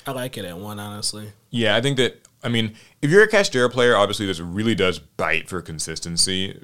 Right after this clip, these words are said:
Speaker 2: because they only gave Kashtira one copy of that field spell, and, like, now to only have, like, one Fenrir is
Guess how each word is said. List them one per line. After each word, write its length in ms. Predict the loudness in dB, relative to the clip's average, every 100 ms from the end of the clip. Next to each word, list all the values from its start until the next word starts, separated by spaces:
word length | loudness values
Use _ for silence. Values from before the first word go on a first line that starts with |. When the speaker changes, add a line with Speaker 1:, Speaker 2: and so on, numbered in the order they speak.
| -10
Speaker 2:
because 480 | -6 -2 -4 -4 -10 -8
they 180 | 0 2
only 220 | 4 2
gave 240 | 0 0 0
Kashtira 500 | -4 -4 -4 -6 -4
one 160 | -6
copy 280 | -6 -8 -6
of 40 |
that 240 | -8 -8 -4
field 300 | 0 0 0
spell, 680 | 2 6 8 8 6 2 -2 _ _ _
and, 480 | 2 4 4 2 0
like, 160 | -2 0
now 280 | 2 4 2
to 80 | 0
only 180 | 0
have, 100 | 0
like, 120 | 0 -2
one 320 | 0 0 0
Fenrir 640 | -2 -2 -2 -2 0 -2
is 460 | -4 -6 0 0